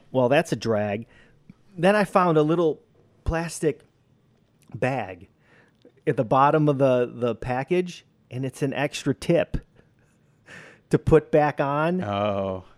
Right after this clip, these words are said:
Speaker 2: so
Speaker 1: It's
Speaker 2: they've
Speaker 1: as though they knew
Speaker 2: Yeah, yeah, people
Speaker 1: there
Speaker 2: are
Speaker 1: might be a problem there.
Speaker 2: Okay.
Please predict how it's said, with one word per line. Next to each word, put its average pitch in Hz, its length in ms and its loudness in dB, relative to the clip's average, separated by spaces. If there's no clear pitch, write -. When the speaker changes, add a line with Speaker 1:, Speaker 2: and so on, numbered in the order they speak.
Speaker 2:
so - 200 -2
Speaker 1:
It's 110 200 4
Speaker 2:
they've 190 80 6
Speaker 1:
as 123 180 -2
though 202 300 10
they 196 220 10
knew 180 720 10
Speaker 2:
Yeah, 104 80 0
yeah, 98 140 0
people 117 220 0
Speaker 1:
there 147 80 8
Speaker 2:
are 160 40 8
Speaker 1:
might 165 220 8
be 170 100 6
a 175 80 4
problem 185 540 2
there. 95 280 -4
Speaker 2:
Okay. 95 400 -6